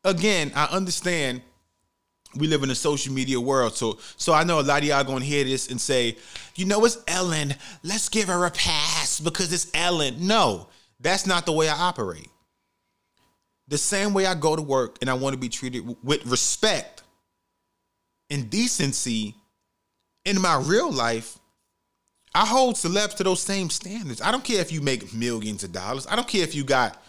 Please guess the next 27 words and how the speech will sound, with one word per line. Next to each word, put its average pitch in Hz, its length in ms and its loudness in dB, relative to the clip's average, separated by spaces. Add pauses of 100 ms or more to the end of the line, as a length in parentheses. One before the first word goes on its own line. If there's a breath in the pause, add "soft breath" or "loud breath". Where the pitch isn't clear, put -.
(240 soft breath)
twenty, 156 400 -2
thirty 139 280 0
million 120 280 -2
followers. 127 460 0
That's 190 200 0
not 180 300 0
the 156 80 0
way 160 160 2
I 139 80 0
operate. 151 500 -8 (960)
I 165 140 4
don't 233 180 4
give 240 240 2
people 190 300 0
a 143 40 2
pass 170 460 0
based 151 320 0
on 127 160 -2
status. - 840 -4 (680)
I 208 140 4
don't 214 180 4
give 226 180 0
people 175 220 -2
a 151 60 4
pass 160 360 0
based 160 360 0
on 127 320 -2